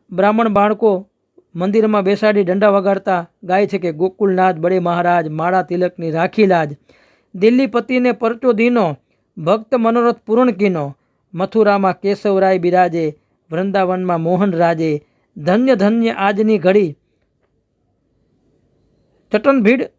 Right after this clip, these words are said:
દ્વારે ખડી. ધન્ય ધન્ય યશોદા મૈયા, અબ કહા સોચો લાવો રૂપૈયા." મંદિર તરફથી બાળકોને પ્રસાદી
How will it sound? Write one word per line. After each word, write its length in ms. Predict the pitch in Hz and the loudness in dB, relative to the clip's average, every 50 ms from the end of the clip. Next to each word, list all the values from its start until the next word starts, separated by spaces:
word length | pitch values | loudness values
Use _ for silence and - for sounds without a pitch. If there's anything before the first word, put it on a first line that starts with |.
| _ - | _ -10
દ્વારે 380 | 180 180 202 208 233 254 262 247 | -4 -2 0 2 4 4 2 2
ખડી. 400 | - 208 220 196 156 135 127 _ _ _ _ _ _ _ _ _ _ _ _ _ _ _ _ _ - | 2 0 0 0 0 -2 -8 _ _ _ _ _ _ _ _ _ _ _ _ _ _ _ _ _ -4
ધન્ય 280 | 196 214 247 269 269 220 | -2 -2 0 2 2 2
ધન્ય 280 | 190 226 240 247 233 | 2 2 2 2 0
યશોદા 360 | 226 214 - 240 226 226 220 | 0 0 0 0 0 2 2
મૈયા, 480 | 214 196 208 220 226 220 190 165 151 - _ _ _ _ _ _ _ _ _ _ _ _ _ _ _ _ _ - | 2 2 2 2 2 2 2 0 -2 -6 _ _ _ _ _ _ _ _ _ _ _ _ _ _ _ _ _ -8
અબ 180 | 190 233 233 254 | -2 0 0 0
કહા 320 | 240 - 226 214 240 247 | 2 2 2 2 2 0
સોચો 560 | - - 220 220 214 233 233 214 185 185 - _ _ _ _ - | 0 0 -2 -2 0 0 0 0 -2 -4 -8 _ _ _ _ -8
લાવો 320 | 165 165 175 180 180 185 | -4 -2 -2 0 0 0
રૂપૈયા." 540 | 185 214 208 - 214 190 170 156 151 147 147 - _ _ _ _ _ _ _ _ _ _ - | 0 0 0 0 0 0 0 -2 -4 -6 -10 -14 _ _ _ _ _ _ _ _ _ _ -6
મંદિર 420 | 156 170 185 208 208 247 269 262 | -2 -2 0 0 2 0 0 0
તરફથી 480 | 220 240 220 214 233 214 - - 226 226 | 0 0 0 2 0 0 -2 -4 -4 -2
બાળકોને 540 | 190 190 185 196 196 202 - 208 202 208 196 | 0 2 2 0 0 -2 -4 -4 -2 -4 -2
પ્રસાદી 680 | - 190 185 - - 196 190 180 196 202 208 - - | -2 -4 -4 -2 -2 -2 -2 0 0 -2 -2 -4 -8